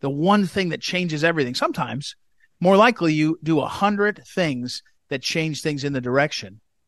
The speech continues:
And over time, you, you start to move in that direction, and suddenly you say, "Wow, that was, uh, you know, I, I, I look like that little, that little, uh, uh, uh, bucket had,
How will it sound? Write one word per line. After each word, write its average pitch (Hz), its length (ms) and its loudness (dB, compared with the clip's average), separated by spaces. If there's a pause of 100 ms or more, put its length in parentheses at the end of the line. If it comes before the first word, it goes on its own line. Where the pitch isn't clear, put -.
(200)
And 147 240 -4
over 156 220 4
time, 170 420 -2
you, 143 200 -4
you 143 140 -4
start 139 240 -2
to 147 60 -4
move 143 220 2
in 143 60 -4
that 131 120 -2
direction, 139 320 -2
and 127 100 -4
suddenly 143 280 0
you 127 40 -4
say, 131 140 -6
"Wow, 175 340 -4 (460)
that 175 160 -2
was, 139 200 0
uh, 131 220 2
you 139 100 -2
know, 131 120 -2
I, 139 180 -2
I, 143 120 -6 (100)
I 151 40 -4
look 180 220 0
like 139 160 2
that 160 160 2
little, 127 300 0 (180)
that 170 140 -6
little, 131 260 0
uh, 120 140 -4
uh, 120 300 -10
uh, 117 40 -12 (140)
bucket 165 320 2
had, 123 240 -4